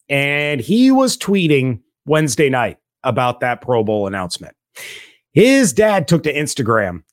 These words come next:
and was very vocal and upset. And Antoine Winfield Junior has been kind of, uh, the, the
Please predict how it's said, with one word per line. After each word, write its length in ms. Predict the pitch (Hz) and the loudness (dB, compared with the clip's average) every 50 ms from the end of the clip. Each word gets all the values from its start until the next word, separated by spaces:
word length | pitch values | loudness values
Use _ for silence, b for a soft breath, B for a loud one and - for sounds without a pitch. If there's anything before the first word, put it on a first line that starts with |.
| _ - | _ -2
and 340 | 131 139 135 131 127 110 | -2 0 0 -2 -2 -2
was 560 | 110 123 135 127 123 120 120 117 - - - - _ _ _ _ _ _ _ _ _ _ _ _ _ _ _ _ - | 0 0 0 2 2 0 0 0 -2 -4 -6 -8 _ _ _ _ _ _ _ _ _ _ _ _ _ _ _ _ 2
very 240 | 226 226 208 165 131 | 4 4 6 6 4
vocal 420 | 101 107 101 95 - - - - _ _ _ _ _ - | 2 -2 -4 -6 -8 -14 -20 -20 _ _ _ _ _ -4
and 320 | 139 131 120 117 117 113 | -2 0 0 0 0 -2
upset. 560 | 120 120 113 90 - - - 113 92 82 - B B B B B B B B | -2 -4 -4 -4 -4 -4 -2 -2 -4 -4 -8 B B B B B B B B
And 340 | 139 143 143 147 147 143 139 | 0 0 2 0 -2 -2 -2
Antoine 380 | 147 156 165 127 147 185 185 165 | -2 -2 -2 0 0 0 0 0
Winfield 320 | 170 147 - 175 170 151 | -2 -2 0 0 0 0
Junior 400 | 110 107 135 147 160 165 180 175 | 0 0 0 0 0 0 0 2
has 180 | 147 135 135 107 | 2 2 0 -2
been 460 | - - 139 139 139 135 131 120 - _ _ _ _ _ | -2 -2 -2 -2 -2 -2 -4 -6 -8 _ _ _ _ _
kind 260 | - - 139 156 160 160 | -4 -2 0 2 2 2
of, 140 | 151 135 | 2 2
uh, 320 | 135 135 135 131 127 127 127 | 0 0 0 0 0 -2 -2
the, 360 | 127 127 135 127 127 123 123 | -2 -2 -2 0 0 -2 -4
the 260 | 120 104 131 131 139 | -4 -4 -4 -6 -4